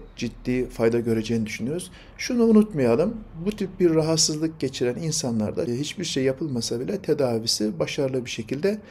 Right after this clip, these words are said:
tamamlanabilir. E, ancak yüzde on civarında bir hastada ne yapılırsa yapılsın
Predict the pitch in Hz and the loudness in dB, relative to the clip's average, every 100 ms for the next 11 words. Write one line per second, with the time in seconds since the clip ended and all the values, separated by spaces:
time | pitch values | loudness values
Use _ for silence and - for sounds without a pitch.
0 | - - - - 156 147 139 135 131 123 | -20 -20 -20 -4 0 2 0 0 2 2
1 | 117 110 175 208 - - - - 131 120 | 2 2 2 0 -8 -20 -20 -12 -6 -4
2 | 127 - - 170 143 156 156 - 151 143 | -4 -4 -2 0 2 0 0 -4 -4 2
3 | 156 151 160 147 143 131 127 123 127 131 | 2 4 2 0 0 0 0 0 -2 0
4 | 135 120 - 117 147 151 156 143 139 117 | 0 0 -2 -2 0 0 -4 -2 0 -2
5 | 117 117 113 - 156 - - - - - | -4 -4 0 2 2 -2 -16 -20 -20 -4
6 | - 127 120 - 151 | -2 0 0 0 0